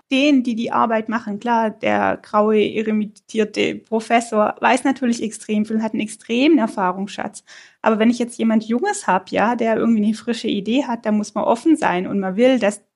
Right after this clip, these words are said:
der junge oder die junge Person die Idee äußert, ja, und da will man natürlich, dass es flache Hierarchien sind und man diese Idee anbringen kann.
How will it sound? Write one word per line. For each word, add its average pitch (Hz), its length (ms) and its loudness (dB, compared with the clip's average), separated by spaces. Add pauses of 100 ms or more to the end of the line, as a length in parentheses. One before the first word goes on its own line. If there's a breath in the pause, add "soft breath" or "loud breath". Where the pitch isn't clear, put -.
der 196 100 0
junge 196 500 -2 (120)
oder 170 160 -2
die 202 160 -4
junge 202 220 0
Person 196 380 -4
die 185 200 -8
Idee 180 220 -2
äußert, 196 480 -2
ja, 175 220 -4
und 190 120 -6
da 180 160 -4
will 240 140 4
man 311 160 6
natürlich, 185 600 -2 (280 soft breath)
dass 208 220 0
es - 160 -10
flache 208 400 -2
Hierarchien 214 680 0
sind 202 300 -4
und 196 220 -4
man 196 180 -2
diese 190 240 -6
Idee 175 360 -4
anbringen 170 540 -6
kann. 185 420 -4